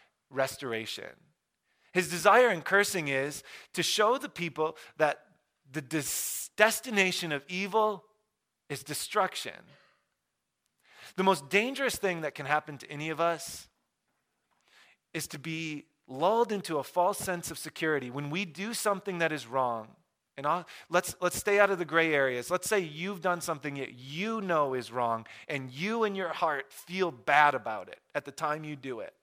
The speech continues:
I'm not even gonna define what that is for you. And have you ever done something like that,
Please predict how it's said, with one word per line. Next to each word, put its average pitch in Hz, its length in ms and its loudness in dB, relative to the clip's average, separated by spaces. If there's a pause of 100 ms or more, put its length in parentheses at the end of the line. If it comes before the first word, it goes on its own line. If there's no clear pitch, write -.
(800)
I'm 131 80 -6
not 156 160 4
even 151 120 -4
gonna 131 140 -6
define 165 480 0
what 165 140 -4
that 151 180 2
is 127 180 -4
for 98 240 -8
you. 95 120 -12 (2500)
And 147 80 -6
have 139 80 -6
you 185 120 -2
ever 247 120 -4
done 185 260 0
something 139 420 -4
like 120 200 -4
that, 113 300 -4